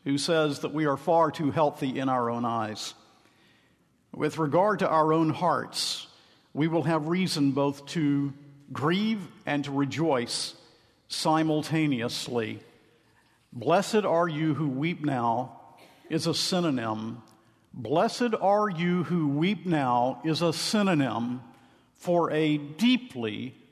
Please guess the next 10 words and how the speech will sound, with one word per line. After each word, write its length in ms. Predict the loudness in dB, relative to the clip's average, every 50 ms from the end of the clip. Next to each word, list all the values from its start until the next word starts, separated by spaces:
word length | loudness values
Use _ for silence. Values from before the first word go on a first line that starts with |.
| _ _
repentant 1000 | -4 -2 -2 -2 -4 -6 -2 2 4 4 4 4 2 0 -2 -2 -2 -4 -6 -8 -16 -20 -20 -20 -10
heart 720 | -6 -4 -2 0 2 4 4 6 4 4 2 -2 -8 -16 -18 -20 -20 -20 -14 -8 -4
before 880 | -4 -4 -4 -6 -8 -4 -2 2 2 4 4 4 4 4 2 0 -4 -8 -16 -20 -20 -20 -8 -2
the 80 | 0 2
Lord. 560 | 2 2 2 4 4 2 2 0 -2 -6 -12 -16 -20 -20 -20 -20 _ _ _ _ _ _ _ _ _ _ _ _ _ _ _ _ _ _ _ _ _ -10
It's 140 | -6 -2
a 40 | -2
synonym 640 | -2 -2 -2 0 2 2 4 4 4 4 2 2 0
for 160 | -2 0 0
repentance. 800 | 0 0 0 0 0 0 0 -2 -6 -12 -10 -10 -8 -8 -8 -10